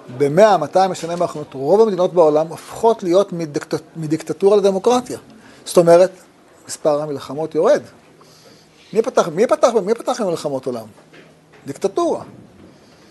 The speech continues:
מי פתח עלינו מלחמות בששת הימים וביום כיפור? דיקטטורה. אנחנו הגבנו, אף פעם לא, אף פעם לא תקפנו מעצמנו.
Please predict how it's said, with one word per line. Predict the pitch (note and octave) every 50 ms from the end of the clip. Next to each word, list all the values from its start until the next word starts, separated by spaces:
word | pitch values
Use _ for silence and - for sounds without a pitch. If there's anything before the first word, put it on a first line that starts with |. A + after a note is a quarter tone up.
| _ _ _ _ _ _ _ _ _ _ - - - - - - - - _ _ _ - _ _ _ - - E3+
מי | G#3
פתח | G#3 C#4 C#4 D4+ B3 -
עלינו | B3 A3+ A3 G#3+ G3+
מלחמות | F#3+ F#3 - - F3 F3 E3+ E3
בששת | D#3+ D3 D#3+ D3 -
הימים | E3 D3+ D3+ D#3 D#3 C#3
וביום | C#3+ C#3 C#3 C3
כיפור? | - C#3 B2+ - B2+ A#2 G#2+ G2 _ _ _ -
דיקטטורה. | - - - A#3+ A#3+ - - G4+ F#4+ E4 A3+ - - - - - - - - - - - - - - - - - - - - - - - - - - - F3
אנחנו | F3 - G3+ G3+
הגבנו, | F3+ E3 A#3+ C#4 C#4+ B3+ A3+ E3+
אף | D3 -
פעם | G3 G3 G3+
לא, | G#3+ A3+ A3+ G3
אף | D#3 -
פעם | - G#3+ A3
לא |
תקפנו | A3 A3 G3+ - A3 G3+ - A#3+ A3
מעצמנו. | G3+ F#3+ - - - - G3 A3+ A#3+ G#3+